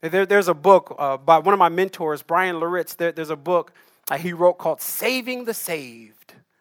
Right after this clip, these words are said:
That, that's what we need to do. We need to stop looking at the people that are seemingly far off and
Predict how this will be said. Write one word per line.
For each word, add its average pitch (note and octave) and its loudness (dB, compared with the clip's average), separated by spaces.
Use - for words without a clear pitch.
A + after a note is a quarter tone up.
That, F#3+ -2
that's C4 4
what A#3 -2
we A3 -4
need G#3+ -10
to F3+ -16
do. D3+ -6
We A3+ 0
need C4+ -4
to - 0
stop - 2
looking B3 0
at A3 0
the G3 0
people C4+ -4
that G3+ 8
are F3+ 0
seemingly A#3+ -2
far B3+ 8
off B3+ 10
and G3 0